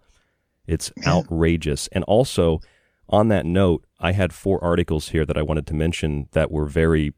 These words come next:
Speaker 1: significant stories from the Washington Post, the New York Times, and a few others. And this is from the Washington Post a month ago.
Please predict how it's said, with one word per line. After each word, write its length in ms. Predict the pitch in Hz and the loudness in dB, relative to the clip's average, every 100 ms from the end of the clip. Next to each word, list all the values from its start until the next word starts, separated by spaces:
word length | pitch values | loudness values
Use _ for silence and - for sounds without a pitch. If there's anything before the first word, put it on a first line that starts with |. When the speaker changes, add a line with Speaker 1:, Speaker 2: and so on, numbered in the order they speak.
| - | -10
Speaker 1:
significant 640 | - 78 85 82 87 82 - | -6 -2 -2 -2 -4 -6 -8
stories 480 | - 87 82 71 | -2 2 2 0
from 160 | - 76 | -4 -4
the 100 | 73 | -2
Washington 520 | 69 78 - 80 76 | 0 0 -2 -6 -6
Post, 540 | - - 95 90 - - - | -2 2 2 0 -6 -14 -6
the 80 | 82 | -2
New 100 | 76 | 0
York 220 | 73 - | -2 -2
Times, 640 | - 85 85 82 78 - - _ _ | 0 0 2 0 -2 -6 -14 _ _
and 120 | 73 | -6
a 60 | 73 | -6
few 260 | - 85 80 | -2 0 2
others. 420 | 80 76 69 - _ _ _ - | 2 0 -4 -10 _ _ _ -4
And 160 | 85 | 0
this 160 | 110 - | 0 0
is 160 | 120 | -4
from 160 | - 95 | 0 0
the 80 | 85 | 0
Washington 540 | 82 82 - 87 80 | 2 0 -2 -6 -4
Post 420 | - 85 80 - - | 0 0 -2 -4 -8
a 80 | 78 | -2
month 340 | 76 85 - | -2 -2 -4
ago. 340 | 76 69 69 | -4 -4 -4